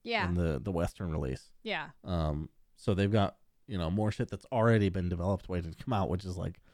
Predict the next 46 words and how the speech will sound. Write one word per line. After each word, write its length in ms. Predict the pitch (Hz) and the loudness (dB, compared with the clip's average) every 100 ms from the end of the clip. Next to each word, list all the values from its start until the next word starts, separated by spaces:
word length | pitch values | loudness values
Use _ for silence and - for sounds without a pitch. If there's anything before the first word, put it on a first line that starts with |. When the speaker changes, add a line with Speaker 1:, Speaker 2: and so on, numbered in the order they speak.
| - _ _ _ _ | -20 _ _ _ _
Speaker 2:
Jesus, 680 | 92 160 185 - - - - - | 4 8 8 6 -12 -14 -20 -8
you 120 | 98 | -2
know, 180 | 98 143 | 4 6
like, 180 | 113 - | 4 4
everyone's 360 | 127 165 175 | 4 6 4
been 200 | - 131 | 2 0
complaining 420 | 113 113 113 143 156 | 2 2 4 6 8
about 160 | 110 | 6
the 120 | 110 113 | 4 4
end 180 | 123 139 | 6 10
game 140 | 117 | 10
in 100 | 131 | 8
<laughs> 20 | |
M 140 | 104 135 | 6 6
M 120 | 160 | 8
Os. 300 | 139 151 104 - - - - | 10 10 8 4 -20 -20 -6
And 100 | - | 4
this 260 | - 190 - | 8 8 10
M 140 | 196 | 10
M 100 | 170 | 12
O 160 | 160 151 | 12 12
is 100 | 135 | 10
like, 200 | 127 117 | 8 8
"We've 140 | 190 202 | 6 8
been 100 | 185 | 10
out 180 | 180 165 | 8 6
for 80 | 160 | 4
three 220 | 160 147 | 8 10
years, 360 | 143 135 123 - - _ _ - | 12 10 8 0 -20 _ _ -6
and 340 | 120 120 104 - | 2 4 4 6
boom, 340 | 113 87 92 | 8 10 10
now's 260 | 98 95 92 | 10 8 6
the 100 | 87 | 0
time." 320 | 85 87 - | 0 -2 -4
Now 280 | 262 269 123 | 0 6 10
Speaker 1:
Now's 60 | 127 | 10
Speaker 2:
we 60 | |
Speaker 1:
the 60 | 107 | 8
Speaker 2:
just 140 | - | 4
Speaker 1:
time. 280 | 277 - - | 0 0 6
Speaker 2:
unleash 440 | 123 117 123 120 - | 8 10 10 8 8
this 360 | 123 101 - _ _ _ _ _ _ _ _ _ _ _ - | 6 6 0 _ _ _ _ _ _ _ _ _ _ _ -4
avalanche 840 | 139 143 143 107 85 64 - - - | 6 8 10 8 4 -2 -6 -10 -14
of 160 | - 101 | -10 -6
content 680 | - 165 147 139 110 82 - _ _ _ _ | -2 6 6 8 4 2 -2 _ _ _ _
slowly 640 | - - 233 175 139 170 | -4 6 10 12 12 8